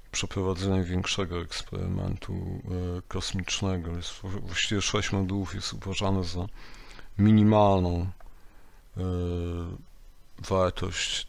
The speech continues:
dla zaawansowanych instrumentów.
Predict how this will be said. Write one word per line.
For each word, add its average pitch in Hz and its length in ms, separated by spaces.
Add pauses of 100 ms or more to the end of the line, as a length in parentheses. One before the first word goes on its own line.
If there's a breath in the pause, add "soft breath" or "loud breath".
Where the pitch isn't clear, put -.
(140)
dla 92 440 (1160)
zaawansowanych 92 1000
instrumentów. 90 920